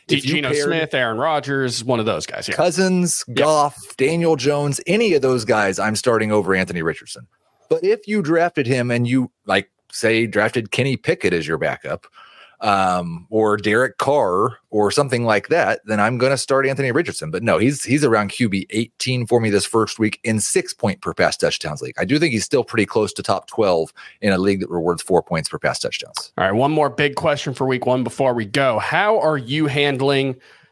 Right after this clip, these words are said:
Speaker 1: the young stud running backs coming back from injury, Javonte Williams and Breece Hall for week one?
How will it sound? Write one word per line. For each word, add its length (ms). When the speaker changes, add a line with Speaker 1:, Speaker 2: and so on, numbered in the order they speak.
Speaker 1:
the 180
young 520
stud 420
running 240
backs 300
coming 260
back 220
from 140
injury, 420
Javonte 520
Williams 400
and 320
Breece 320
Hall 360
for 260
week 260
one? 180